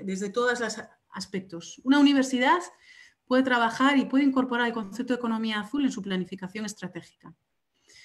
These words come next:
pero tiene que tener recursos específicos para poder ser capaz de organizar y de coordinar cada una de sus líneas de investigación de forma única en pro de un único objetivo.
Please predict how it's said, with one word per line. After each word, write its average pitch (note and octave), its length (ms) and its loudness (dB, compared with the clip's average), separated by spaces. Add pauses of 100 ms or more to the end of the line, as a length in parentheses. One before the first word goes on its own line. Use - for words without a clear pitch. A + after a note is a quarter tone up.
(220)
pero G3+ 180 -2
tiene A#3+ 220 0
que B3+ 100 0
tener A#3+ 260 0
recursos F#3+ 560 -4
específicos C4+ 920 -6 (600)
para G#3 240 0
poder A3+ 520 0
ser A3+ 200 -4
capaz C4+ 300 2
de A3 400 -4
organizar G3+ 680 2
y A#3+ 60 4
de G3+ 120 -4
coordinar G#3 640 0 (180)
cada G#3+ 240 0
una B3+ 180 6
de A#3+ 60 0
sus G3 220 -8
líneas C#4+ 360 2
de A#3 60 -4
investigación G#3+ 960 -6
de G#3+ 80 -6
forma B3+ 320 2
única D#4 320 -2
en C4 80 0
pro B3 160 -4
de A3+ 60 -6
un G#3+ 100 -8
único G3+ 280 -8
objetivo. F3 520 -14